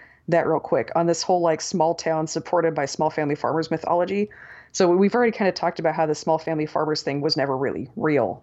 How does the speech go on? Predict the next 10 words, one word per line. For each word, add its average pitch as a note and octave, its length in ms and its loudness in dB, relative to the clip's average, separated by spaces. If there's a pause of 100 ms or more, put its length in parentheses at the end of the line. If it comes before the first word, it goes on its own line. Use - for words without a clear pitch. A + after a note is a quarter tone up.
(140)
right? D#3 300 2 (520)
So D#3 480 4
what D#3 280 0
was E3 160 -2
going F#3 220 0
on G#3+ 140 2
with F#3+ 80 -2
these E3+ 140 0
small D#3+ 180 0
towns? - 460 -2